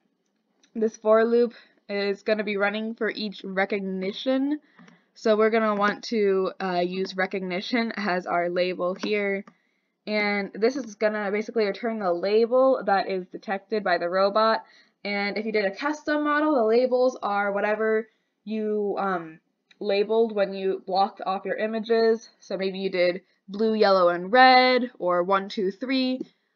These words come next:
whatever that is, that's your label. And if you're just using the, um, signal s-,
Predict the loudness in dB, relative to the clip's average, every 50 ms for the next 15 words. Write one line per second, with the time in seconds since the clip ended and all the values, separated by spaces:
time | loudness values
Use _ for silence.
0 | _ -2 0 2 4 4 4 6 6 4 6 4 2 2 2 2 0 2 -2 -2
1 | -2 0 2 4 4 4 4 2 0 0 -2 -4 -8 -14 _ _ _ _ _ _
2 | _ _ -6 -4 -2 0 0 0 0 2 2 2 2 2 -2 -4 -2 -2 -2 -4
3 | -6 -6 -6 -8 -8 -4 -2 0 0 2 2 0 0 -2 -4 _ _ _ _ _
4 | _ _ _ _ -20 -20 -20 _ _ _ _ _ _ -2 0 0 0 0 -4 -6
5 | -10 -14 -18 _ -4 -2 -2 -2 -2 -2 -4 -4 -4 -6